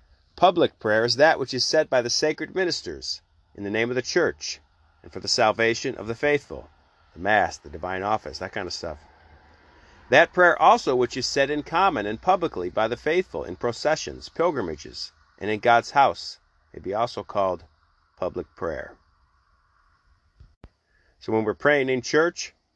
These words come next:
with the priests, it's public prayer.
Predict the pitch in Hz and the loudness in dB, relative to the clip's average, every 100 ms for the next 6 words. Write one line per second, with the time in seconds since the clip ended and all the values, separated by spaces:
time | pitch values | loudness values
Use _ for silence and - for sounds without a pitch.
0 | _ _ _ _ _ _ _ _ _ _ | _ _ _ _ _ _ _ _ _ _
1 | - _ _ _ _ - - 143 170 170 | -20 _ _ _ _ -16 -2 2 4 2
2 | - - - _ _ _ _ - 147 151 | -6 -16 -20 _ _ _ _ -2 2 2
3 | 123 _ 107 85 64 | 0 _ -2 0 -4